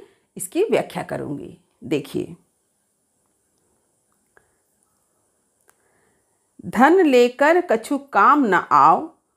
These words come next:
ऊंची नीची राह दिखाओ, समय पड़े पर सीधे गूंगी,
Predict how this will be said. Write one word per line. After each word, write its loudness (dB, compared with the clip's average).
ऊंची 0
नीची 0
राह 2
दिखाओ, -6
समय 2
पड़े 2
पर 0
सीधे -4
गूंगी, -4